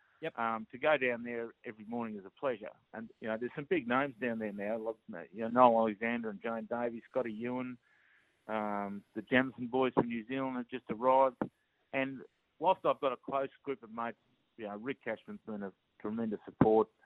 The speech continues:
Speaker 2: and Max Cavey and, uh, those guys.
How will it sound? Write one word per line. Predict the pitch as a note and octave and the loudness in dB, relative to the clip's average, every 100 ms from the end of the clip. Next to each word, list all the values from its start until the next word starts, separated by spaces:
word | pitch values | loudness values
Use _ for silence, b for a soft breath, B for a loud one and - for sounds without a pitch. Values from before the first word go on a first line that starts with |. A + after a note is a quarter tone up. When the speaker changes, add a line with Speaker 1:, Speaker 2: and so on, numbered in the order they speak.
| b b b b | b b b b
Speaker 2:
and | F#2 G#2+ | 0 4
Max | A2+ - - | 4 2 4
Cavey | A2 G#2+ G#2+ A2+ G#2 - | 8 8 4 -4 -8 -14
and, | G2+ G2+ F#2+ | -10 -8 -4
uh, | G2+ F#2+ F2+ - _ _ _ _ _ - | -2 -2 -6 -10 _ _ _ _ _ -4
those | A2+ G#2+ | -2 -2
guys. | G#2 G2 | -4 -4